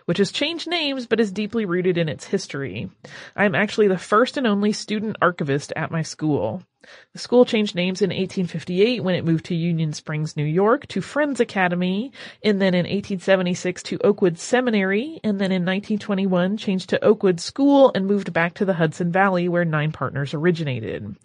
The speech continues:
The final name change was in nineteen ninety-six when they changed the name to Oakwood Friends School.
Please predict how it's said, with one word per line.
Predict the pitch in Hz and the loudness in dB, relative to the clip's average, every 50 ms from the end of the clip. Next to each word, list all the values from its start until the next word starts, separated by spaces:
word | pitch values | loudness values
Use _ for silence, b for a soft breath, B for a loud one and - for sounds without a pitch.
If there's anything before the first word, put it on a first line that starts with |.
| B B B B B B B B B B | B B B B B B B B B B
The | - | 0
final | - 226 254 330 339 311 | 4 6 6 6 4 2
name | 247 226 208 208 208 | 0 2 0 0 0
change | 208 - 220 208 208 208 208 | 0 0 2 2 2 0 0
was | 233 214 190 | -2 0 2
in | 185 170 165 | 2 2 2
nineteen | 175 180 208 - - 233 | 2 0 0 -2 -4 -4
ninety-six | 233 226 226 226 254 - - 294 - - - - | -4 -2 -4 -4 -6 -4 -2 -4 -4 -4 -4 -4
when | 202 180 | -4 -2
they | 160 165 | -2 -2
changed | 165 - 180 185 190 175 - | -4 -2 -4 -4 -4 -4 -4
the | 196 | -2
name | 175 175 175 170 | 0 0 0 -2
to | - - - - | -4 -6 0 2
Oakwood | 175 185 190 - 214 190 170 | 2 2 4 2 0 0 0
Friends | - - 175 165 165 160 160 - | -2 -2 0 2 2 2 0 -2
School. | - - - 143 139 107 90 92 - 196 196 185 | -8 -4 -2 -2 0 0 -2 -2 -4 -6 -6 -8